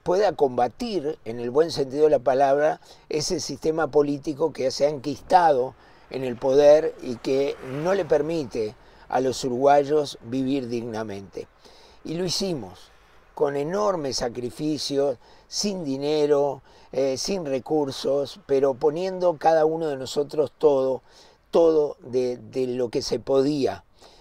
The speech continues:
eh, robándole tiempo a la familia, robándole tiempo al trabajo inclusive, y gente que no tenía empleo igual venía a trabajar, aportaba ideas.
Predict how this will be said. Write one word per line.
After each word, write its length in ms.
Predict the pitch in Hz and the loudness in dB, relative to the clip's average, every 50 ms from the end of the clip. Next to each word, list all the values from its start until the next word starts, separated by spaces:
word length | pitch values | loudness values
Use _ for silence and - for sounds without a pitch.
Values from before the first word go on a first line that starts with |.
| _ - - | _ -18 -10
eh, 320 | - 120 127 127 120 123 120 | -6 -4 -2 0 0 0 0
robándole 540 | 120 127 139 143 156 160 160 156 143 139 131 | 0 0 2 2 2 2 2 0 0 0 0
tiempo 340 | 120 151 151 139 139 135 139 | -2 -2 -2 -2 0 0 0
a 40 | |
la 100 | 127 127 | 0 0
familia, 720 | 120 - 139 127 131 139 160 160 156 151 156 151 151 147 139 | -2 -2 -4 -6 -4 -4 -6 -6 -4 -4 0 2 2 2 2
robándole 560 | 127 139 127 123 131 135 131 131 127 127 120 | 0 -2 -2 -2 -2 -2 -4 -4 -6 -6 -6
tiempo 320 | 110 143 131 120 123 139 | -8 -8 -10 -8 -4 -4
al 140 | 135 120 117 | -4 -2 -2
trabajo 640 | - 120 123 131 156 180 175 147 - - 147 131 131 | -4 -2 2 6 6 6 6 4 0 -2 -4 -4 -4
inclusive, 800 | 127 120 113 - 131 127 - - 185 170 165 160 156 156 147 - _ _ - - - - - - - - | -6 -10 -10 -10 -10 -6 -4 -2 0 2 2 2 2 2 0 -2 _ _ -20 -20 -20 -20 -20 -18 -10 -4
y 320 | 147 143 143 139 143 139 | 0 0 2 2 0 0
gente 580 | - - 185 190 175 170 175 151 143 135 135 135 139 - - 127 117 - | 0 -2 -2 -2 0 2 4 4 4 4 2 -2 -4 -10 -16 -18 -10 -6
que 360 | 139 131 127 127 131 139 139 - 123 117 - _ | -4 -4 -4 -4 -8 -12 -14 -18 -20 -20 -20 _
no 260 | - 156 139 147 160 | -16 -8 -6 -6 -2
tenía 260 | - 151 139 143 131 | -2 -2 -2 -2 -4
empleo 460 | 127 127 123 - 151 156 160 151 143 135 | -6 -6 -6 -4 0 4 4 6 4 4
igual 260 | 131 127 143 143 139 | 2 2 0 0 0
venía 460 | 127 127 127 123 135 143 143 139 127 | -2 -4 -6 -6 -6 -6 -4 -4 -4
a 40 | 123 | -4
trabajar, 640 | - 135 127 120 120 117 - - 160 156 151 147 | -2 -2 0 0 0 -2 2 4 6 6 6 6
aportaba 720 | 143 131 117 - - 135 120 117 - 147 135 127 127 123 | 4 0 -2 -2 -2 -4 -4 0 0 2 2 4 2 2
ideas. 500 | 123 123 127 143 147 151 151 147 - - | 0 -2 -2 0 2 4 4 4 2 -2